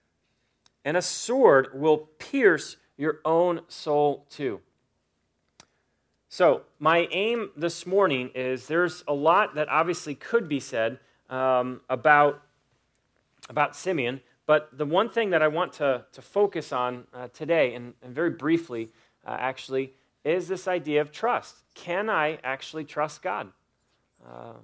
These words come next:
'cause we're all somewhere on the spectrum of not being able to trust 'cause I don't believe in God, or really wanting to, just not knowing how to. So my heart today is really just this question of, can I trust God with me,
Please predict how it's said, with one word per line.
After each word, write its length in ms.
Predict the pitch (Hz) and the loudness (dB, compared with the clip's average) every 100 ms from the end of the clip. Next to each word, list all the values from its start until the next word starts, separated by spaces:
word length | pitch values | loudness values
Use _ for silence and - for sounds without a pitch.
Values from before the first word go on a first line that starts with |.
| _ _ | _ _
'cause 160 | 165 147 | -12 0
we're 140 | 165 | 4
all 120 | 208 | 4
somewhere 380 | - 208 202 165 | 2 -4 2 2
on 120 | 147 | 2
the 60 | 147 | -4
spectrum 520 | - 175 185 - 127 | -2 0 0 -4 -8
of 140 | 120 | -6
not 260 | 131 156 - | -4 -6 -6
being 160 | 147 151 | -6 -4
able 160 | 139 | -4
to 100 | 127 | -8
trust 400 | 110 180 175 - | -6 0 0 0
'cause 140 | 131 123 | -6 -4
I 80 | |
don't 180 | 135 147 | -2 -4
believe 300 | 120 151 214 | -4 -6 -6
in 80 | 120 | -4
God, 320 | 107 110 131 - _ _ - | -2 -2 -2 -10 _ _ -4
or 220 | 143 143 | 0 2
really 240 | 180 220 | 2 2
wanting 400 | 147 143 220 175 | 0 0 0 -2
to, 180 | - 143 | -6 -10
just 160 | 151 156 | -8 -6
not 180 | 160 | -6
knowing 240 | 160 170 170 | -4 -4 -4
how 200 | 175 180 | -4 -4
to. 260 | - 117 - _ _ _ - | -6 -14 -14 _ _ _ -10
So 440 | - 151 147 - _ _ - | 0 4 2 0 _ _ -2
my 200 | 147 143 | -2 0
heart 280 | 170 233 | 2 2
today 260 | - 196 208 | 2 -2 0
is 160 | 135 135 | 0 0
really 200 | 202 165 | 0 0
just 320 | 160 - - _ _ | -2 -10 -18 _ _
this 160 | 160 - | -12 -8
question 340 | - 196 - 156 | -2 -2 -2 -10
of, 120 | - | -10
can 240 | - 226 | -10 -4
I 260 | 214 180 - _ _ | -2 -2 -4 _ _
trust 540 | - - 180 185 - _ 131 | -16 -2 0 0 -4 _ -10
God 400 | 123 143 147 135 123 _ _ - | 0 2 4 2 -2 _ _ -6
with 380 | 135 143 - 123 | -2 -2 -4 -12
me, 380 | 127 127 92 | -10 -10 -12